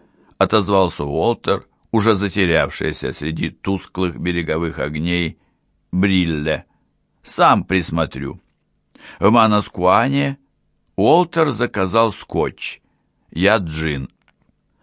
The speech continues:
Некоторое время мы просидели в полном неловком молчании,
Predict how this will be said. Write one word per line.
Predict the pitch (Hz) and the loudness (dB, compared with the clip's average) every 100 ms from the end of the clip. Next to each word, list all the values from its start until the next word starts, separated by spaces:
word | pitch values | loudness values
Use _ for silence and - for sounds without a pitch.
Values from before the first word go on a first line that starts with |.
| _ | _
Некоторое | 92 95 98 85 85 80 | 0 2 2 2 2 2
время | 73 85 85 82 | 2 2 2 2
мы | 82 | 0
просидели | 80 85 78 85 76 76 76 78 | 0 -2 -2 -4 -4 -4 -2 -2
в | - - | -4 -6
полном | 82 90 92 90 87 80 | -2 0 2 0 0 0
неловком | 90 85 80 - 80 | 0 0 -2 -2 -4
молчании, | 82 80 71 - 50 67 69 87 104 | -2 -2 -4 -6 -6 -6 -6 -6 -8